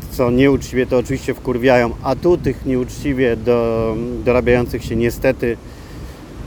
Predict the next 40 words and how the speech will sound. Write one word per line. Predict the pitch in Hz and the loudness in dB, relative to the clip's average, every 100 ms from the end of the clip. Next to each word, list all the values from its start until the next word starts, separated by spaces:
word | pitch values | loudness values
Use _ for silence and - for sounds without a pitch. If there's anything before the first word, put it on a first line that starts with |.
| - | -10
jest | 110 147 147 | 4 6 6
bardzo | 131 139 127 127 127 | 4 2 4 4 4
wielu. | 127 135 127 120 117 - - | 6 6 6 0 -4 -12 0
Teraz | 135 127 - | 2 2 0
trochę | 143 143 147 | 0 0 2
mniej | 127 127 123 | 0 2 0
przez | - 135 113 | 0 -4 0
to, | 127 117 | 0 2
że | 120 117 113 117 120 | 2 2 2 2 2
Ruscy | 135 110 120 | 2 0 -2
nie | 117 | 0
mogą | 117 113 113 | 0 0 -2
tu | 123 | -2
wjeżdżać, | 110 120 104 113 107 | 0 0 0 -4 -4
ale | 113 113 | -4 -4
przecież | 131 120 117 - - - | -6 -6 -6 -6 -12 2
pół | 135 | 2
wybrzeża | 120 113 117 117 113 | 4 0 0 0 -2
tu | 117 | -4
zasiedliła | 104 110 120 113 110 107 | -6 -4 -4 -2 2 2
ruska | 113 107 113 | 0 -2 -2
mafia, | 113 104 113 107 | 0 -2 -2 -6
która, | - 120 107 123 | -4 -6 -4 -4
no, | 117 117 | -4 -2
nie | 117 | -2
dorobiła | 117 123 120 117 117 | 2 2 2 2 0
się | - 104 101 - - - - - | 0 -6 -6 -14 -16 -16 -12 0
raczej | 117 - 117 | 0 2 0
okej, | 101 117 110 | 2 2 2
więc | 120 | 0
jak | 123 - | -2 -2
się | 135 | -2
widzi | 131 123 120 | -2 -4 2
takich, | 135 131 127 120 139 - - - - - - - - | 2 2 0 -2 -4 -8 -12 -12 -14 -14 -14 -10 -4
to | - | -2
tym | 131 135 | 0 4
bardziej | 143 135 123 | 4 4 0
się | 120 120 | -6 -4
człowiek | 123 117 | -2 -2
wkurwia, | - - 117 104 110 127 | -4 -4 -4 -2 -2 -2